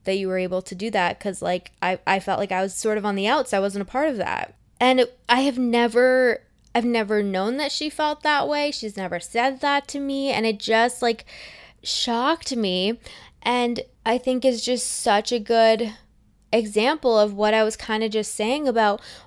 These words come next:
watching people from the outside, because, like, here I was watching her thinking, like, "Oh, she's just, like,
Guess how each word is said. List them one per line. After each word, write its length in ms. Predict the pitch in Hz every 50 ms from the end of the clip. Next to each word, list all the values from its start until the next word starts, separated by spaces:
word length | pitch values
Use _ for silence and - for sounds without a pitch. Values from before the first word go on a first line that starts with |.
| _
watching 420 | - 208 214 220 220 - 240 233 226
people 520 | - 254 240 - 214 220 220 220 208 - -
from 280 | - - 220 214 220
the 120 | 226 226 202
outside, 760 | 185 185 185 - - - 262 302 349 381 330 247 214 202 196
because, 520 | 202 208 - 233 226 220 220 214 208 - - -
like, 360 | - 220 214 208 208 208 - -
here 320 | - - - 277 277 254
I 220 | - - 208 233 247
was 220 | 240 220 220 196
watching 320 | 190 185 190 190 - 208 202
her 100 | 202 202
thinking, 540 | 202 208 208 202 202 208 214 214 214 208 214 - - - - - - - _
like, 220 | - 208 202 202 -
"Oh, 200 | - 233 226 208
she's 280 | 208 - 202 202 208 -
just, 240 | 202 208 208 -
like, 340 | 214 202 202 208 202 - -